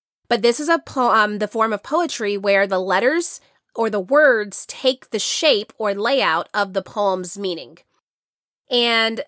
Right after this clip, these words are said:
two others that are pretty standard, common, are going to be free verse, where there's no rules, no patterns. It can be about any topic, and acrostic poetry. This is super fun to put into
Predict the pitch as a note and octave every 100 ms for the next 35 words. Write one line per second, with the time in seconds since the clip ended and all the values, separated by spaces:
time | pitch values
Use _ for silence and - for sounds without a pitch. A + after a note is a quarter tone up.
0 | _ - E4+ F4+ C#4 D4 D#4 D4+ B3+ A#3+
1 | A#3 A3 - F4+ F#4+ F4+ F4+ - D4+ D4+
2 | D4 C#4+ - - C4+ C4 B3+ B3 B3+ A3+
3 | G#3+ G#3 A3 A3+ G3+ F#3+ - C#4+ C#4+ C#4+
4 | D4 - - _ _ _ G#3+ G#3 G#3 G#3
5 | G3 F#3+ A3+ D#4 D#4+ C#4+ C#4 C#4 G#3+ G#3
6 | C#4+ C#4 A#3+ A#3+ A#3 A#3 - - _ -
7 | A3+ A3+ G3+ G3 F#3 E3 - E3 D4+ A#3+
8 | F#3+ G3 F#3+ - _ _ - G#3+ G#3+ G#3
9 | G#3 - - A#3+ G#3 G#3 - E3 - D3
10 | G#2+ - A#2 - _ _ A#3 A3 - B3
11 | - - B3+ C4+ D4+ B3 A3 G#3+ A3 G#3+
12 | G3 A3 - A#3 A3 A3 G3 G3